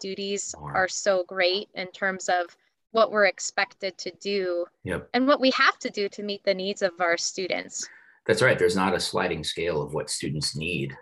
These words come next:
Speaker 2: right? There's, there, there are these, these needs. And, you know, my experience is nowhere near what kind of you're describing, but it, my school is a small school, and you start seeing how economics of scale really play out, where it's like, okay,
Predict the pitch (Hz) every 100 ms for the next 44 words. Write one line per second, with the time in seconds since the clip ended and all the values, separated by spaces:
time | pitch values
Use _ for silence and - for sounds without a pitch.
0 | - - 65 67 80 - 67 76 76 73
1 | 71 - - - 76 - 78 73 73 73
2 | 85 82 78 - 76 78 78 73 85 76
3 | 80 71 - - - 92 87 92 - 101
4 | 78 76 80 85 78 73 73 71 82 76
5 | 80 95 107 80 76 - 92 76 78 76
6 | 69 - 117 95 90 80 80 76 78 78
7 | - 87 92 95 95 82 78 76 - 76
8 | 73 - 85 78 73 - - - - 95
9 | 87 76 90 - 95 80 - 95 87 82
10 | 76 76 92 95 85 80 80 - - -
11 | - 85 - 85 78 76 78 73 - 73
12 | 69 92 80 76 76 73 73 78 73 -
13 | - 87 90